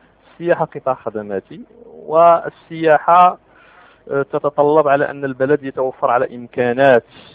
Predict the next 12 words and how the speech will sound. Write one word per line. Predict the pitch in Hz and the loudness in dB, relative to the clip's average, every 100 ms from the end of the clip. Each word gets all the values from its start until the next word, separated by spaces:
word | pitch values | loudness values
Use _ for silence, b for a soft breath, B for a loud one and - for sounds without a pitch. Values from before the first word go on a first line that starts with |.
| _ 104 | _ -14
ديال | 104 | -12
البنية | 98 104 101 | -12 -14 -12
التحتية | 98 - - _ 123 151 151 - _ | -12 -14 -20 _ -4 -4 -4 -8 _
وعلى | 113 110 120 - | -4 -2 -2 -6
إمكانات | 120 117 131 131 139 151 165 165 - _ - | -12 -6 -2 0 2 6 6 6 2 _ -18
اقتصادية | - 127 113 113 110 120 135 151 160 _ b b b b _ _ | -16 -18 -8 -6 -6 -8 -4 -4 -6 _ b b b b _ _
هي | 131 147 175 | -8 0 2
التي | 175 165 160 | 4 2 -2
تمكنه | 156 151 - 151 156 | -10 -10 -10 -6 -6
من | 170 151 | -6 -10
تطوير | - 139 143 139 _ | -12 -8 -8 -8 _
سياحته. | 127 123 110 - | -4 -4 -4 -14